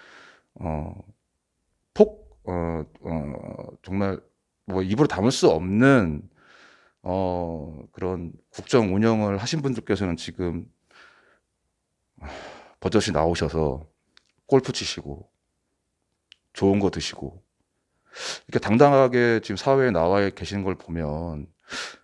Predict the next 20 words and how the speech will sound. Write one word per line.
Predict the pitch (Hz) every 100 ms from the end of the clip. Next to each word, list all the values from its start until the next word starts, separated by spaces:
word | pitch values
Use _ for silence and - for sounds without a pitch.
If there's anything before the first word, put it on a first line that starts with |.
| _
저는 | - 131 147 120 - _ _ _ _ _ _ _
좀 | 151 143
답답합니다. | - - 175 - 190 160 80 85
지금 | - 101 101 95 87 90 _ _ _ _ - - _ _ _
대통령께서 | - 127 120 110
진짜 | 98 80
언제쯤 | 90 110 143 139 127 113 90
이렇게 | 82 98 - 92
나오셔서 | 73 90 120 123 87 85 82 90 85 82 _ _ _ - - _ _
제가 | - 95 101 98 92 87 - -
아니면 | 92 95 90 -
또 | 92 85
여러분께서 | 87 98 98 92 92
느끼고 | 85 - 90
계신 | 85 82 90 82 82 _ - - _ _
나라를 | - 87 90 92
사랑하시고 | 92 110 113 107 - 87 85 80 -
사랑하시는 | - - 117 104 - 87
마음 | 73 71 71
그리고 | 69 73 78